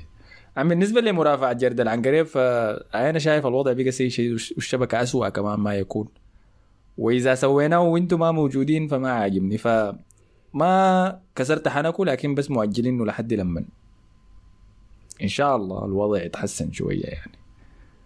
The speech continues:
ونقدر نسويه ويكونوا في ناس موجودين حاضرين يعني. تمام. أنا كنت قلت لكم إنه بعد نهائي الأبطال، لكن حسي قاعد أشوف الوضع وما، ما،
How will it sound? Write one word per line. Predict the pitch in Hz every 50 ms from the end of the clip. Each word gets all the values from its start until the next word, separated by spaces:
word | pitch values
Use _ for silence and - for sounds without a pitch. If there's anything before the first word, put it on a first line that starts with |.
| - - _ - - - -
ونقدر | - 98 107 110 107 110 90 92
نسويه | 92 90 - 90 92 101 101
ويكونوا | 98 90 85 - 98 92 90
في | 90 95
ناس | 87 82 85 -
موجودين | 80 80 78 78 80 80 78 85 80
حاضرين | - - 85 78 78 80 78 76 73
يعني. | - - - - - - - - - - - - - - - - - - - - - - - - -
تمام. | - - 92 95 98 104 117 - -
أنا | 139 147
كنت | 165 185 185
قلت | 160 147 117 143
لكم | 139 160 160 156 151
إنه | 156 156 147
بعد | 131 120 110 113 110
نهائي | 113 110 113 113 113 110
الأبطال، | 107 110 104 - - 151 151 151 143 131
لكن | 113 107 110 139 135 131 180 - - - _ _ _ - - _ _ _ _ -
حسي | - - 123 - 120
قاعد | 107 92 95
أشوف | 107 101 127 123 117
الوضع | 113 107 110 113 113 120 110
وما، | 101 95 95 98 101 101 98
ما، | 95 95 101 101 95 101 104